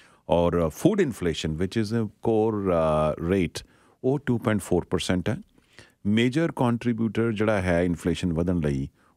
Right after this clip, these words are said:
ਉਹ ਇੰਟਰਸਟ ਰੇਟ ਸੀਗਾ ਸਰ। ਉਹ ਟਵੈਂਟੀ ਸਿਕਸ ਪਰਸੈਂਟ ਪਿਛਲੀ ਫੈਬਰਰੀ ਟੂ ਥਾਊਜ਼ੈਂਡ ਟਵੈਂਟੀ ਥ੍ਰੀ ਤੋਂ ਟਵੈਂਟੀ ਫੋਰ ਤੱਕ ਕਹਿ ਲਓ,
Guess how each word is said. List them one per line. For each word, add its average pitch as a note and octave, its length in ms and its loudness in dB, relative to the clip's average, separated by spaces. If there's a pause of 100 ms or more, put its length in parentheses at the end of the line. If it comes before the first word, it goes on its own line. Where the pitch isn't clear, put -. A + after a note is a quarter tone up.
(120)
ਉਹ A2 180 -2
ਇੰਟਰਸਟ F#2 460 -2
ਰੇਟ D2+ 120 -4
ਸੀਗਾ B1 300 -10
ਸਰ। - 160 -14 (460)
ਉਹ G2 480 -2
ਟਵੈਂਟੀ F#2+ 320 -2
ਸਿਕਸ - 400 -6
ਪਰਸੈਂਟ D2+ 600 -6 (380)
ਪਿਛਲੀ A#2 580 -2 (100)
ਫੈਬਰਰੀ F2+ 400 -2
ਟੂ F2 160 -4
ਥਾਊਜ਼ੈਂਡ F2 600 0
ਟਵੈਂਟੀ E2+ 300 -4
ਥ੍ਰੀ E2+ 200 -8
ਤੋਂ F2 260 -4 (380)
ਟਵੈਂਟੀ D#2+ 240 -4
ਫੋਰ D2+ 240 -4
ਤੱਕ - 260 -6
ਕਹਿ D#2 100 -4
ਲਓ, F#2 140 -4